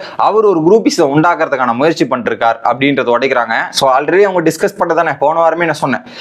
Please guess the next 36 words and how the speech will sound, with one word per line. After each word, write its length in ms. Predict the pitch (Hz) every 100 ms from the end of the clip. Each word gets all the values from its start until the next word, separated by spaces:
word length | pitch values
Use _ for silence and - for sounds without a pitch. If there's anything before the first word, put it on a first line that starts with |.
| -
ரெண்டு 400 | 107 147 170 175
குரூப்பா 260 | 175 175 160
பிரிய 240 | 160 180
போகுதுன்னும் 480 | 139 135 135 131 117
போது 380 | - 139 214 -
அதை 240 | 151 180
அழகா 300 | 165 165 175
போட்டு 300 | 151 135 123
உடைச்சாரு. 320 | 127 131 113 - - - - -
ஒனில் 320 | 156 233 302
வந்து 260 | 226 202 320
இந்த 160 | 320
குரூப்ல 420 | 240 247 277 247 240
இல்லாத 440 | 196 226 240 233
மாதிரி 360 | 226 233 226 180
இருப்பாரு, 340 | 156 135 135
அ, 440 | 233 294 135 143 139
பிஹேவ் 280 | 170 208 -
பண்ணுவாரு, 300 | 151 127 147
ஆனா 160 | 220
அந்த 120 | 226
குரூப்ல 260 | 196 214 180
இருப்பாருன்றது 760 | 160 151 147 143 143 127 127
தான் 240 | 107 156 156
பாயிண்ட். 340 | 135 135 120
அதுவுமே 520 | 165 - 127 160 175 165
கரெக்டா 280 | 143 143
இருந்தது. 380 | 117 107 175 - - -
அனீஷ் 380 | 147 196 269 349
வந்து 220 | 214 196
ஒரு 180 | 226 156 135
போரிங்கான 540 | 170 226 247 214 202
கண்டஸ்டன்ட்ஸ் 680 | 175 156 147 143 143 143 120 -
அப்படின்றத 520 | 131 147 143 117 120 202 180 -
பிரவீன் 260 | 143 165 143
சொல்றாரு. 260 | 123 110